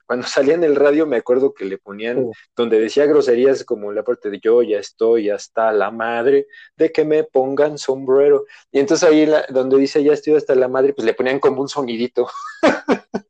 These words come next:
Speaker 2: Ajá,
Speaker 1: Entonces
Speaker 2: sí,
Speaker 1: son
Speaker 2: sí.
Speaker 1: de esas cosas que, que uno, pues, como que dice, "Qué bárbaro", esas épocas, pues, todo,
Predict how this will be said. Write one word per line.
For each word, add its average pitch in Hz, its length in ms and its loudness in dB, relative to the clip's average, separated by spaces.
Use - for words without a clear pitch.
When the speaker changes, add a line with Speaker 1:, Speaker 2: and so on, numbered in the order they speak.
Speaker 2:
Ajá, 160 200 0
Speaker 1:
Entonces 254 340 4
Speaker 2:
sí, 202 100 2
Speaker 1:
son 247 120 2
Speaker 2:
sí. - 0 -
Speaker 1:
de 254 80 4
esas 240 240 2
cosas 214 340 4
que, 147 260 4
que 165 80 2
uno, 190 400 6
pues, 147 160 -2
como 135 300 2
que 139 100 2
dice, 160 420 2
"Qué 156 120 0
bárbaro", 151 360 2
esas 160 520 2
épocas, 165 480 -2
pues, - 320 -2
todo, 160 500 4